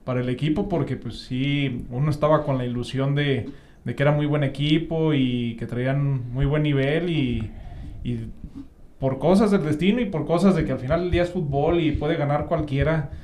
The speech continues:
sí, la gente ya venía cargando, pues, mucha frustración de, de que no se habían dado los resultados.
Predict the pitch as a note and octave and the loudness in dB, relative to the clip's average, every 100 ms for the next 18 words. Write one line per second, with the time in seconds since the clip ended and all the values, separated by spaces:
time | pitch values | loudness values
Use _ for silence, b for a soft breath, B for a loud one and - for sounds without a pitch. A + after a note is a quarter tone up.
0 | B B - B2+ C3+ C#3+ C#3+ C3+ A#2+ A2+ | B B -6 0 2 2 2 2 0 -2
1 | A#2+ A#2 C#3 C#3+ C#3 C#3 C#3+ C#3 C#3+ C#3 | -4 -2 -2 0 2 4 4 4 4 2
2 | C3 - B2 A#2+ C3+ C#3+ C3 B2 C#3 D#3+ | 0 -6 -6 -2 -2 -2 -2 -2 -2 -4
3 | D#3 B2+ B2 A#2+ - C3+ C#3+ C#3 A#2+ A2+ | -4 -8 -6 -8 -4 -2 0 0 -2 -6
4 | - B2+ B2 C#3 C3 C3 C3+ B2+ A#2 A2+ | -8 -6 -4 -4 0 -2 0 -2 -2 -8
5 | A2+ A#2 C3 D#3 F3 - | -8 0 2 2 -2 -10